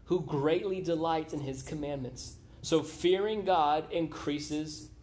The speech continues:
your joy. Cool how that works, isn't it? Do you remember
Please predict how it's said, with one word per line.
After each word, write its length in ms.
your 140
joy. 280
Cool 180
how 60
that 120
works, 280
isn't 180
it? 100
Do 80
you 40
remember 520